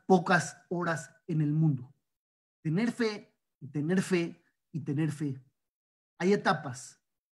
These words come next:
hay situaciones, todo va a pasar. Nada es para siempre.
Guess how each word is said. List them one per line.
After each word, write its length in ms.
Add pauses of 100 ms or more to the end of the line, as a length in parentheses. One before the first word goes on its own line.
(140)
hay 280
situaciones, 840 (140)
todo 320
va 200
a 100
pasar. 560 (340)
Nada 560
es 180
para 300
siempre. 500